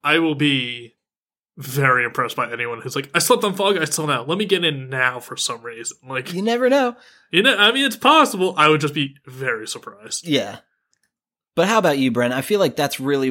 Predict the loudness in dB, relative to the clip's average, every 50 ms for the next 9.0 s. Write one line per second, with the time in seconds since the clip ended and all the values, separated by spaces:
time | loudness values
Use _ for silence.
0 | -2 -4 -2 0 2 2 2 2 2 2 0 0 0 0 0 0 0 0 0 -2
1 | -4 -8 -10 -8 -6 -4 -2 -2 0 0 0 0 -2 -2 0 0 0 0 0 0
2 | -2 -2 0 -2 -4 -4 -4 -2 -2 -2 0 0 -2 -4 -2 -2 0 0 0 0
3 | 0 0 0 0 0 0 0 -2 -2 -4 -6 -2 0 0 2 2 4 2 2 2
4 | 0 -2 -4 0 0 0 0 0 -2 -2 -4 -4 0 2 2 2 2 2 2 2
5 | 4 4 4 2 2 2 2 2 2 4 2 2 2 2 2 2 2 0 0 -2
6 | -2 -2 0 2 2 2 2 2 0 2 2 2 2 2 2 2 0 0 2 2
7 | 0 0 0 0 0 0 0 -2 -4 -4 -4 -2 0 -2 -2 0 -2 -2 0 0
8 | -2 -2 -2 -6 -8 -4 -2 0 2 2 0 0 -4 -4 -4 -2 -2 0 -2